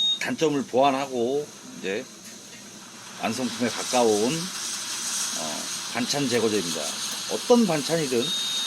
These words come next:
거의 제거가 가능합니다. 수백 없이. 자, 이렇게 병 꼭다리로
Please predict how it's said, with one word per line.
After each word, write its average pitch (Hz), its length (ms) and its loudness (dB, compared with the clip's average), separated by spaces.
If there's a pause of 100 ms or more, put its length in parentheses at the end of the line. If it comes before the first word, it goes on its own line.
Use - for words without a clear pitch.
(920)
거의 139 200 6
제거가 117 320 2
가능합니다. 98 580 -2 (840)
수백 151 200 4
없이. 104 440 -2 (3000)
자, 82 160 -2
이렇게 90 360 -4 (120)
병 131 200 2
꼭다리로 151 720 4